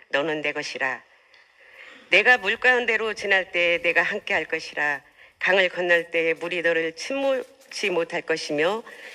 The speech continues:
내가 물, 불 가운데로 행할 때 타지도 아니할 것이요 불꽃이 너를 사르지도 못하리니 대저 나는 여호와 내 하나님이요 이스라엘의 거룩한 자요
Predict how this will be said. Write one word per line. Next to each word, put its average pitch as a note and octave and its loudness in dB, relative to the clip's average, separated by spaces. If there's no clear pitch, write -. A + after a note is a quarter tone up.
내가 F3 4
물, A3+ 0
불 A#3+ 0
가운데로 A3 4
행할 F3 0
때 E3 -2
타지도 G#3 -6
아니할 D#3 -2
것이요 D3 -6
불꽃이 F#3 -2
너를 D#3+ 2
사르지도 A3+ -2
못하리니 D3 -6
대저 F#3+ 2
나는 F3+ 4
여호와 E3 2
내 E3 -2
하나님이요 D#3 -4
이스라엘의 G#3 2
거룩한 G3 -4
자요 D#3 -6